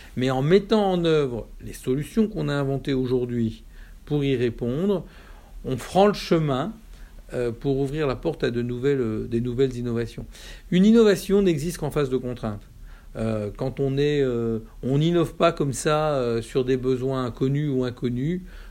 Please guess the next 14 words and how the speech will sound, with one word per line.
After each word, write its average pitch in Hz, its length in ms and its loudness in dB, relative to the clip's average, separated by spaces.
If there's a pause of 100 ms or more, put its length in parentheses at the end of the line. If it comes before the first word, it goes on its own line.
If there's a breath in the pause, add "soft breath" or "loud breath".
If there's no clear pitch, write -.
(120 loud breath)
euh, 113 460 -4
sans, 135 580 -4
euh, 107 220 -4
se 117 160 -4
poser 135 320 -2
des 123 120 -4
questions 143 600 -6 (440 loud breath)
de 120 60 -2
comment 127 320 -2
faire 117 220 -2
mieux, 123 420 -2
comment 135 360 -2
faire 123 200 -2
autrement, 117 560 -4